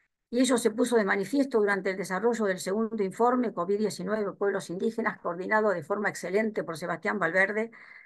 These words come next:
con cien investigadores, treinta equipos de investigación, doce unidades académicas y referentes de más de cuarenta pueblos indígenas. Estos últimos le dieron al informe una unicidad que hubiera sido impensada en el marco de los,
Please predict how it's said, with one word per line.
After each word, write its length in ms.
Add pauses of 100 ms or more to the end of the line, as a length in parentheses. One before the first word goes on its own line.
(380)
con 180
cien 240
investigadores, 800
treinta 320
equipos 320
de 60
investigación, 760
doce 280
unidades 400
académicas 640 (360)
y 100
referentes 640
de 100
más 220
de 100
cuarenta 440
pueblos 340
indígenas. 720 (800)
Estos 400
últimos 380
le 100
dieron 280
al 120
informe 580
una 240
unicidad 600
que 80
hubiera 200
sido 240
impensada 880 (280)
en 140
el 140
marco 420
de 100
los, 120